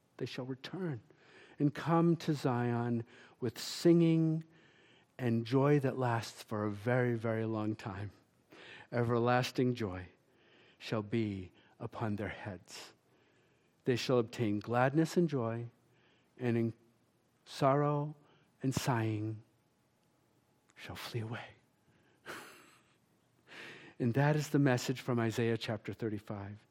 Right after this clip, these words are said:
It is a picture of God on the move that results in moving us to Him in right relationship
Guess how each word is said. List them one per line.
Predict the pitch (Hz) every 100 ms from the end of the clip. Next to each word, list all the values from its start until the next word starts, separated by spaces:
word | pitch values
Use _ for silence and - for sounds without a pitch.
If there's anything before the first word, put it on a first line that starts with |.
| _ _ _ - -
It | 135
is | 127
a |
picture | 123 - 220 214 - 110 92 92 92 - - -
of | 131 117 -
God | 156 147 117 104 110 107 - - -
on | 131 135
the | 147
move | 160 151 113 90 - - - _ _ _ _ -
that | 147 143
results | 151 131 190 165 151 - - - - - -
in | 143
moving | 147 147 151 147
us | 165 160 165 - - - - _ -
to | 160
Him | 113 175 120 90 90 _ _ _ _ - -
in | 135 127
right | 139 156 160
relationship | 160 143 151 165 - 135 - 117